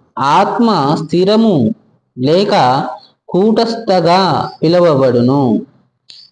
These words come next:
దేహము ఆరు రకములైన మార్పులకు లోనవుతుంది.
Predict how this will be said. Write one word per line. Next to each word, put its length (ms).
దేహము 880
ఆరు 500
రకములైన 680
మార్పులకు 800
లోనవుతుంది. 840